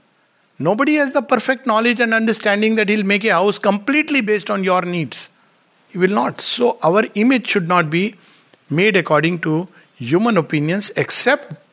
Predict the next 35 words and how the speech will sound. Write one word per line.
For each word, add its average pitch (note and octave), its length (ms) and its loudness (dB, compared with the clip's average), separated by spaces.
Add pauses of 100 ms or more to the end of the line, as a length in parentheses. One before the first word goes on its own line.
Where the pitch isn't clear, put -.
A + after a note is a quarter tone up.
(380)
the C3+ 180 -4
views F3 360 0
of D3+ 200 -2
those F#3 280 2
who F#3 100 -2
are E3 120 0 (100)
identified D3+ 680 -2
with C3 140 -8
the B2+ 100 -6
divine. - 320 -16 (560)
But E3+ 220 -4
most G3+ 320 -2
of D4 120 0
these A#3 200 0
people E3+ 380 -4 (120)
who - 120 -4
are E3 120 4
identified D#3+ 580 2
with D3 120 -6
the C#3+ 80 -2
divine C#3 400 -4
will D3 140 -4 (100)
not F#3 220 0
do D#3+ 120 0
like D3 300 0
this, D3 260 -2
that C3+ 220 -8
hurt E3+ 360 2
you D#3 120 0
or C#3 140 0
anything C#3+ 320 -6
like C3+ 200 -4
that, C#3+ 240 -6
your D3 160 2
image. C3 400 -4